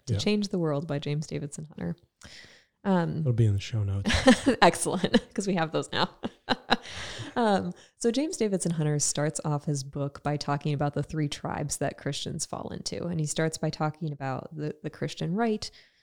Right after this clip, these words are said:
Speaker 1: which tends to believe that America was founded as a Christian nation, that it's our, our duty to order public life on earth on Christian terms.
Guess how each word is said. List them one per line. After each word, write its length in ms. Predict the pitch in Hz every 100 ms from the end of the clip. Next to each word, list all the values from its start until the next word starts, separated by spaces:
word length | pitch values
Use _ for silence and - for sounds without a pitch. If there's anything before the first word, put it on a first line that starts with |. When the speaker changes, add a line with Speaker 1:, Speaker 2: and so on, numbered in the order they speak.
| _ -
Speaker 1:
which 260 | 165 -
tends 380 | - 175 170 165
to 100 | 170
believe 580 | 156 156 151 151 151 143
that 320 | 139 127 - _
America 420 | 160 151 143 143 143
was 220 | 147 -
founded 340 | 202 190 190
as 140 | 180 170
a 60 |
Christian 420 | - 170 - 165
nation, 520 | 156 156 - 160 151 147
that 120 | 139
it's 160 | 139
our, 300 | 143 143 151 - -
our 120 | 151
duty 540 | 147 139 165 165 156 151
to 160 | - 147
order 340 | 156 156 151
public 480 | - 151 147 147 -
life 420 | 147 151 143 - _ _ _ _ _ 170
on 240 | 156 147
earth 420 | - 143 143 - - _ _ _ -
on 200 | 147 143
Christian 440 | - 139 - -
terms. 540 | - - 65 175 -